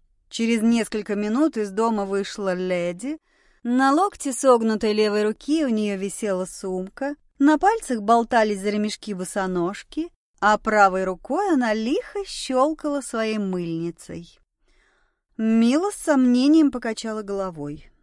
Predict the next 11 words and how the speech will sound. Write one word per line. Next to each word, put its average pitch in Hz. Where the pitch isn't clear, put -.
"Все 302
хорошо, 247
только 294
зачем 330
современная 277
девушка 320
будет 269
таскать 359
с -
собой 285
фотоаппарат, 277